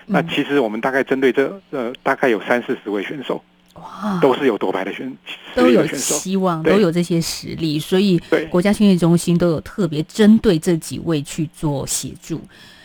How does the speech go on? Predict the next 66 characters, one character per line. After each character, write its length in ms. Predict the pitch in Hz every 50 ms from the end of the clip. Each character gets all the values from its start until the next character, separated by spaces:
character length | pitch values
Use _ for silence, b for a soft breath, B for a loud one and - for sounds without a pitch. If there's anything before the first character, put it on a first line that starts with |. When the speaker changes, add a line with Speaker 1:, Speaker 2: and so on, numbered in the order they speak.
| B B
Speaker 1:
对。 140 | - 294 285
Speaker 2:
那 140 | 262 233 185 - _ _ _ _ _ -
如 140 | 240 240 240
果 140 | - 277
我 160 | 202 170 151 147
们 180 | 156 151 160
讲 160 | - - 165 160 165
一 40 | 160
下 180 | - 185 160
好 160 | 160 - - -
了， 160 | 64 - 180
这 140 | 180 208 185
个 100 | - - -
奥 260 | 240 220 180 170 -
运 260 | - 196 190 180 165 156
当 300 | - 165 156 160 175 175
中 260 | - 180 160 165 165 -
的 200 | 160 151 143 143 -
举 320 | - - 175 160 - - -
重， 300 | - - 226 180 165 151
我 80 | - 175
们 120 | 170 180
其 140 | 175 233 240
实 160 | 247 247 240 - _ _ _ _ -
郭 140 | - 285
婞 100 | 302 339
淳 160 | 262 - 175 202
在 100 | 220 220
去 200 | - - 240 190
之 120 | - 185
前， 180 | 170 - 156 151
大 120 | 180 175
家 80 | 165 170
就 120 | 170 175
相 200 | 165 - 170 165
当 160 | 165 156 160 165
的 80 | 160 156
看 220 | - - 185 156
好。 220 | - - - -
我 160 | - 180 208 240
想 180 | 254 202 165
国 140 | 170 190 202
训 140 | - 247 220
中 160 | 214 196 202
心 200 | 170 196 190 190 - _ _ -
特 260 | - - 359 226 175
别 160 | - 160 -
应 160 | 175 202 226
该 120 | 226 254 262
也 140 | 208 151
是 200 | 156 - - -
已 180 | 208 196 185 180
经 220 | 196 269 277 277
有 200 | 247 220 165 160
针 160 | - - 226 226
对， 160 | 226 220 180 -
特 160 | - 247 254
别 100 | 214 214
是 80 | 240
举 220 | 208 - - 170 -
重 260 | 185 - 190 240 185
的 100 | 156 151
项 280 | - - 214 175 165 170
目， 240 | 185 180 160 160
也 120 | 147 - 165
是 180 | - 226 226